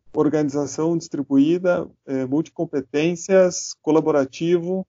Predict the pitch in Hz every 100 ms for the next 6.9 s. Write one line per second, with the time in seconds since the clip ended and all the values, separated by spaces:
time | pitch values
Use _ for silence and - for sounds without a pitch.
0 | - 147 139 139 139 139 135 143 165 196
1 | - 208 175 160 160 180 190 190 170 135
2 | 143 151 160 139 127 135 147 160 - -
3 | _ 151 139 139 135 131 131 - - _
4 | _ 139 147 156 180 180 175 - 180 196
5 | 208 - 147 127 127 160 - 143 139 139
6 | 156 131 127 123 139 - - - 123